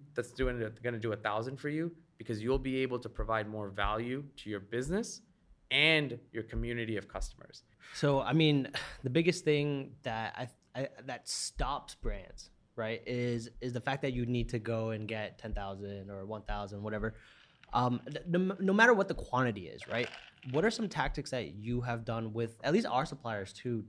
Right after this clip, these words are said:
Speaker 2: to make sure that we can actually get those low M O Qs? 'Cause even for, like, brand, even when we were first starting, nobody was giving us a break,
Speaker 1: Right.
Speaker 2: right? But
Speaker 1: Right.
Speaker 2: I think you thought about it in a more strategic way that most don't.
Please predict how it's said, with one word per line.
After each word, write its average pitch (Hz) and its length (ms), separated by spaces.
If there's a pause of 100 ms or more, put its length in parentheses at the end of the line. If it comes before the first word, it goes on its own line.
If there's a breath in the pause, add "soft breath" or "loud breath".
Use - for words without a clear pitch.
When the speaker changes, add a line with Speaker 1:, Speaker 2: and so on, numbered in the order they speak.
(120)
Speaker 2:
to 156 260
make 123 220
sure 120 120
that 107 120
we 107 100
can 113 140
actually 107 320
get 123 420 (180)
those 113 200
low 110 160
M 107 140
O 104 80
Qs? 110 260
'Cause 147 200 (240 loud breath)
even 196 200
for, 226 100
like, 202 320
brand, 143 240
even 180 220
when 165 160
we 135 120
were 180 140
first 131 240
starting, 104 380 (200 soft breath)
nobody 156 300
was 135 100
giving 120 280
us 107 120
a 101 40
break, 76 420
Speaker 1:
Right. 107 120
Speaker 2:
right? 135 200 (240)
But 175 160
Speaker 1:
Right. 113 100
Speaker 2:
I 147 40
think 135 220
you 170 160
thought 147 260
about 147 240
it 127 120
in 120 80
a 123 40
more 123 680 (720)
strategic 131 640
way 160 200
that 113 300
most 120 320
don't. 135 340